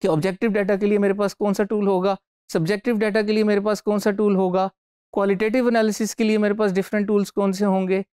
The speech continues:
क्वांटिटेटिव एनालिसिस के लिए, इन सब डिफरेंट टूल्स को मैप कर लेना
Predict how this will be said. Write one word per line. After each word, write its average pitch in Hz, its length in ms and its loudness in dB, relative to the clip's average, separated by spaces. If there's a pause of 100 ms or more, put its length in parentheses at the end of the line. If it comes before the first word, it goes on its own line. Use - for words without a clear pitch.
(140)
क्वांटिटेटिव 220 600 0
एनालिसिस 208 480 0
के 208 100 -2
लिए, 190 300 0 (100)
इन 233 80 0
सब 277 220 0
डिफरेंट 233 520 0
टूल्स 262 280 2
को 180 340 -2 (220)
मैप 208 380 0
कर 185 140 2
लेना 160 380 0